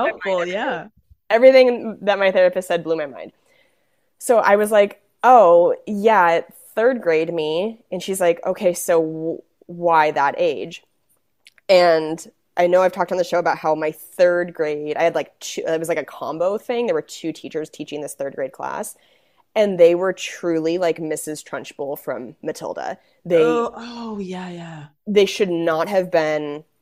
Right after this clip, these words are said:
Speaker 1: allowed to be in charge of children. They were
Speaker 2: Right.
Speaker 1: like, verbally abusive.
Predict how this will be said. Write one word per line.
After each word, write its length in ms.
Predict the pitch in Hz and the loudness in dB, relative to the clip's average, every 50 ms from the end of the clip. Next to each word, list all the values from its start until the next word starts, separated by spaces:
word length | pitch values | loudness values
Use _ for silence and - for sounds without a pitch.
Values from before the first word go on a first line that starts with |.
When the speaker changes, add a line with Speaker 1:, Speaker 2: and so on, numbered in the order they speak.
| _ _ - | _ _ -2
Speaker 1:
allowed 420 | 170 175 160 156 147 135 139 151 - | 0 0 2 2 2 2 0 -2 -6
to 120 | - 170 | -8 -10
be 460 | 165 143 139 131 117 117 117 120 147 _ _ _ _ _ _ _ _ _ _ _ _ _ _ _ _ _ _ - | -10 -8 -8 -8 -8 -8 -10 -10 -12 _ _ _ _ _ _ _ _ _ _ _ _ _ _ _ _ _ _ -6
in 140 | 196 185 | -6 -6
charge 280 | 170 - 170 151 151 147 | -6 -4 -4 -4 -2 -2
of 100 | 160 156 | -6 -6
children. 500 | - - 131 - 147 151 156 156 160 160 | -8 -10 -10 -8 -6 -6 -6 -8 -8 -6
They 160 | 160 147 151 | -4 -4 -4
were 440 | 151 143 156 151 147 147 147 147 - _ | -4 -4 -4 -4 -4 -6 -6 -8 -12 _
Speaker 2:
Right. 200 | - 143 135 139 _ _ _ _ _ _ _ _ _ _ _ _ _ _ _ _ _ _ _ _ - | -20 -20 -20 -20 _ _ _ _ _ _ _ _ _ _ _ _ _ _ _ _ _ _ _ _ -4
Speaker 1:
like, 320 | - 220 226 233 220 180 - | 0 2 4 4 4 4 2
verbally 560 | 214 180 175 196 208 240 226 220 214 190 160 | 0 -4 0 2 2 2 2 2 0 -2 -4
abusive. 600 | 147 139 123 - - - - - - - _ _ | -4 -6 -10 -12 -14 -14 -16 -16 -18 -20 _ _